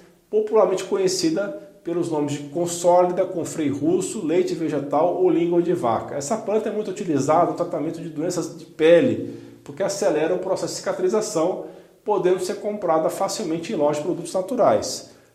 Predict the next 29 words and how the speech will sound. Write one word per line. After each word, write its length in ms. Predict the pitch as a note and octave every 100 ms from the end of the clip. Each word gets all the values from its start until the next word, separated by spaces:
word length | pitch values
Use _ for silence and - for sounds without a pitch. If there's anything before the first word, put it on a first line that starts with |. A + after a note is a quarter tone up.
| _
Por 360 | - C#4+ C#4+ D4
possuir 460 | G3 F#3 - D#3+ D#3
em 40 |
sua 180 | D3+ -
composição 580 | C#3+ C#3 C3+ - C3 B2+
alantoína, 880 | C#3 C#3+ C#3 C#3+ C#3+ F#3 G3+ G#3 F3+
fitosteróis, 1000 | F3 C#3+ D3 B2+ - B2+ B2 A#2+ A2+ -
alcaloides, 800 | D3+ D3 E3+ C3 B2+ A#2 G#2 -
taninos, 720 | - F3+ D3+ C#3+ A#2+ - - - -
entre 320 | F3 F#3 - C#3+
outras 260 | C#3+ C#3+
substâncias, 840 | C3 A2+ A2 - C3+ - - - - _
esta 320 | - E3 - G3+
planta 400 | - E3 F#3+ E3+
medicinal 560 | F3+ - - C#3+ D#3+
apresenta 400 | - E3+ D3 F#3
propriedades 1080 | - - - F#3 G#3+ A3 G3 E3 D3+ D3 -
cicatrizantes, 1120 | E3+ E3 G3+ G#3+ A#3 D#3 D#3+ F3 - - -
hidratantes, 960 | G3+ G#3+ A3 A3 E3 D#3+ E3+ - - -
adstringentes 1300 | F#3 A#3 G#3+ - - F#3 C#3 D3 F3 - - - -
e 60 |
anticancerígenas. 1400 | F3+ G#3+ - - F#3 F#3 F#3+ C3+ A#2+ G#2+ F#2+ F2 - -
Além 260 | E3+ A3 G#3+
disso, 280 | A3 A3
tem 140 | - F3
efeito 420 | - D3+ C#3+ -
anti-inflamatório 920 | F#3+ B3+ - G3+ E3+ C#3 C#3+ C#3+ D3+
e 20 | D#3
antirreumático. 880 | D#3+ - - F3 C3 G#2+ F2+ -